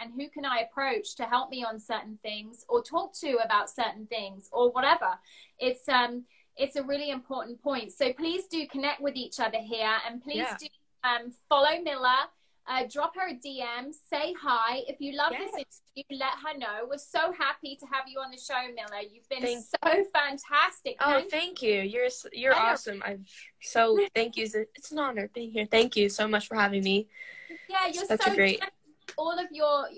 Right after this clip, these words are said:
Speaker 1: all of your wisdom, and, and it's
Speaker 2: Thank you.
Speaker 1: incredible at, for, at fourteen to, to be the way you are. And that's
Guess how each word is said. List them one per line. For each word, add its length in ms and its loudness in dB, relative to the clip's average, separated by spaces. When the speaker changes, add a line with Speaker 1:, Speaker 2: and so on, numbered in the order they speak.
Speaker 1:
all 220 0
of 100 -12
your 220 -2
wisdom, 600 -2
and, 320 -10
and 160 -8
it's 160 0
Speaker 2:
Thank 140 -4
you. 60 -2
Speaker 1:
incredible 680 0
at, 300 -4
for, 80 -2
at 380 -6
fourteen 680 0
to, 280 -4
to 160 -6
be 200 -6
the 100 -2
way 200 0
you 100 -8
are. 340 6
And 140 -2
that's 220 6